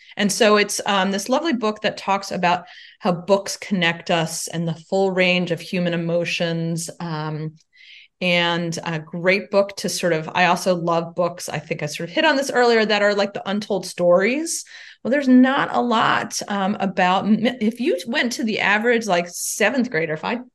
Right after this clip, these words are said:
told her she's now studying World War Two, she knows about concentration camps, she knows about, you know, the, the Nazi regime, but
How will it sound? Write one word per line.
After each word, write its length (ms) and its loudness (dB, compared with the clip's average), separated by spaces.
told 260 -2
her 140 0
she's 240 -2
now 200 4
studying 460 0
World 220 0
War 140 -2
Two, 220 -6
she 200 -4
knows 340 2
about 240 -2
concentration 680 -2
camps, 280 -4
she 140 -6
knows 240 0
about, 300 2
you 100 -6
know, 260 0
the, 300 0
the 100 0
Nazi 420 -2
regime, 540 -2
but 300 0